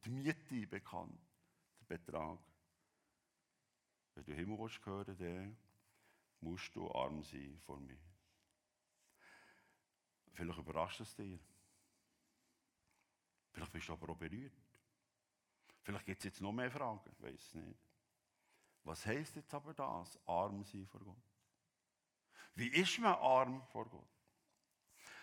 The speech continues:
Als ich als junger Mann bin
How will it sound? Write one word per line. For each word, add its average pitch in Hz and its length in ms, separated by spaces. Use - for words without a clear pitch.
Als 127 120
ich 156 60
als 135 140
junger 165 460
Mann 127 540
bin 117 460